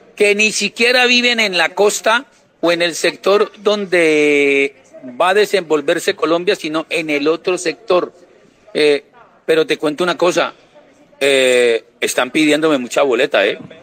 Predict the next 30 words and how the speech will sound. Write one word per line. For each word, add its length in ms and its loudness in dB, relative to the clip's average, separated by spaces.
Y 140 0
ya 120 2
las 160 2
boletas 480 0
que 120 -2
colocaron 640 0
en, 420 -2
en 120 -6
la 140 -2
página 320 -2
digital 460 -2
están, 360 -6
eh, 220 0
agotadas. 760 0
Y, 560 0
y, 320 -2
y 100 2
va 80 4
a 20 4
haber 160 2
lleno 240 0
a 60 2
reventar 500 0
con, 200 0
con 220 -4
una 180 -2
gran 160 0
asistencia 600 -2
y 100 -4
un, 260 -4